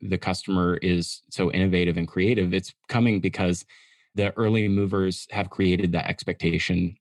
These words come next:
and they've leveled that against your brand. It's the Prime effect. Customers over ten years have come to assume that all brands should be capable of delivering two-day free shipping and free returns.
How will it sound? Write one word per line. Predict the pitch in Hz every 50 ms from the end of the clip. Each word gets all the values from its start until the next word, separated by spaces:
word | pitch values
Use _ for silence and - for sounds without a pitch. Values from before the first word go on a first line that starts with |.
| _ -
and | 107 95 95
they've | 95 104 101
leveled | 107 107 107 117 113 104
that | 98 92
against | 92 101 95 92 - -
your | 101 95
brand. | 90 92 92 92 85 92 92 92 - - - - - _ _
It's | - - - -
the | 196 190
Prime | - - 196 185 165 156
effect. | - - - - - - _ - - - _ _ _ _
Customers | - - 165 151 - - 139 127 120 113
over | 123 107 113 107
ten | - 139 131 120
years | 120 123 117 110 98 -
have | 98 -
come | - - 113 107 107 101
to | - 107 104 98 -
assume | 101 - - - - 131 127 110 98 92 95 98 98 - - - - _
that | 98 104 101 - -
all | - 104 107 110 113 113
brands | 104 107 101 98 98 98 95 -
should | - - 101 92
be | 110 107
capable | - 98 90 90 - 87 85 90 90 85 73
of | 87 82 80 85 95 -
delivering | - 95 90 92 85 90 87 87 87 87 87 87 87 - - - - - - _ -
two-day | - 110 101 90 87 87
free | - - 95 87
shipping | 87 - - - - 90 - - 87 85 85 87 - -
and | 92 85 -
free | - 85 82
returns. | 82 90 - 117 101 85 - - - - -